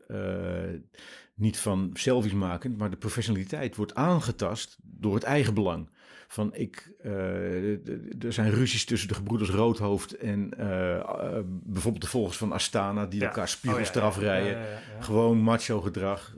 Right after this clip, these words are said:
Speaker 1: Wie heeft de langste? Ik rij hier, jij rijdt daar.
Speaker 2: Mensen
Speaker 1: Eh,
Speaker 2: zijn met andere dingen bezig dan ze bezig zouden
Speaker 1: ze
Speaker 2: moeten
Speaker 1: zijn,
Speaker 2: zijn.
Speaker 1: hebben een tv, ze hebben de radio die ze af moeten luisteren, ze hebben een scanner van de andere radio. Ze moeten praten door de, het is een gekhuis in zo'n auto.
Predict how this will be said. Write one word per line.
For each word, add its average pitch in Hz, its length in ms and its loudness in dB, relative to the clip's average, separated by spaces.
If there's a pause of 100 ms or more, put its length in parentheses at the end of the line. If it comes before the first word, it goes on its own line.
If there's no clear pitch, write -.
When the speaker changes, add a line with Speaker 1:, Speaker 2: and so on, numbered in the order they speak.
(120)
Speaker 1:
Wie 107 160 0
heeft 104 180 0
de 107 80 -2
langste? 98 540 -2
Ik 107 180 -4
rij 98 220 2
hier, 98 180 0
jij 98 240 0
rijdt 95 220 -2
daar. 92 280 -2 (440)
Speaker 2:
Mensen 135 240 4
Speaker 1:
Eh, 127 80 0
Speaker 2:
zijn 139 140 2
met 127 100 -2
andere 131 280 0
dingen 127 240 2
bezig 120 320 -2
dan 113 160 -6
ze 107 100 -8
bezig 107 340 -6
zouden 101 280 -8
Speaker 1:
ze 104 60 -2
Speaker 2:
moeten 107 60 2 (120)
Speaker 1:
zijn, 104 80 6
Speaker 2:
zijn. 107 100 2
Speaker 1:
hebben 107 200 4
een 101 120 2
tv, 120 480 2
ze 113 60 -2
hebben 95 200 -2
de 90 240 2
radio 113 520 4
die 104 120 -2
ze 127 80 -4
af 104 140 -2
moeten 110 200 -2
luisteren, 101 420 0
ze 92 60 -6
hebben 87 180 -4
een 87 120 -2
scanner 117 480 0
van 98 140 -4
de 90 80 -4
andere 117 420 -2
radio. 95 280 -4
Ze 107 100 -4
moeten 101 280 -4
praten 139 460 2
door 107 160 -2
de, 101 180 -4
het 104 180 -6
is - 300 -8
een 92 120 -8
gekhuis 98 600 -2
in 78 80 -8
zo'n 82 120 -6
auto. - 380 -10